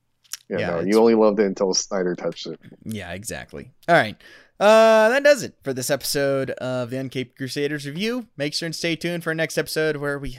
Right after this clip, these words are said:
Speaker 2: oh boy, go through, uh, Zack Snyder's
Speaker 1: Uh,
Speaker 2: Justice League. And not, not looking forward to that whatsoever. Get the coffee
Speaker 1: Well,
Speaker 2: and
Speaker 1: we,
Speaker 2: the,
Speaker 1: we,
Speaker 2: get the coffee and the alcohol ready for that one.
Speaker 1: well, we
Speaker 2: Good
Speaker 1: definitely
Speaker 2: Lord.
Speaker 1: can't do a live, uh, reaction because that'd be four hours.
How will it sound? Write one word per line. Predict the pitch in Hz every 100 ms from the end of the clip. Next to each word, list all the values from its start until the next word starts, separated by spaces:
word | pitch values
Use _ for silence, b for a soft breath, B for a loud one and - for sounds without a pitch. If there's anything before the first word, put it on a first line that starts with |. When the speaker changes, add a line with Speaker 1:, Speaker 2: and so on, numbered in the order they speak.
| 127
Speaker 2:
oh | 135
boy, | 123 101 98 -
go | 120
through, | 127 135 127 123
uh, | 113 127 _ _ b b b b b - 95
Zack | 95 92 90
Snyder's | 90 87 87
Speaker 1:
Uh, |
Speaker 2:
Justice | 120 117 - -
League. | 113 107 -
And | 123 - -
not, | 117 120
not | 127 120
looking | 120 135
forward | 127 147 156
to | 143
that | 113 -
whatsoever. | 104 101 - 120 120 135 135 _
Get | 110 -
the |
coffee | - 131 135
Speaker 1:
Well, | 127
Speaker 2:
and | 131
Speaker 1:
we, | 131
Speaker 2:
the, | 135
Speaker 1:
we, | 143 139
Speaker 2:
get | -
the | 123
coffee | - 170 180 180
and | 156
the | 143
alcohol | 156 - 127 117
ready | 120 127
for | 123 123
that | 123 85
one. | 98 - b b b b b b -
Speaker 1:
well, | 139
we | 135
Speaker 2:
Good | 160
Speaker 1:
definitely | 156 120
Speaker 2:
Lord. | 135
Speaker 1:
can't | 123
do | 139
a | 113
live, | 110 139 135 117 117
uh, | 101
reaction | 98 101 95 - 117
because | 107 107 101
that'd | 104
be | 101
four | - - - 120 113
hours. | 104 117 104 98 131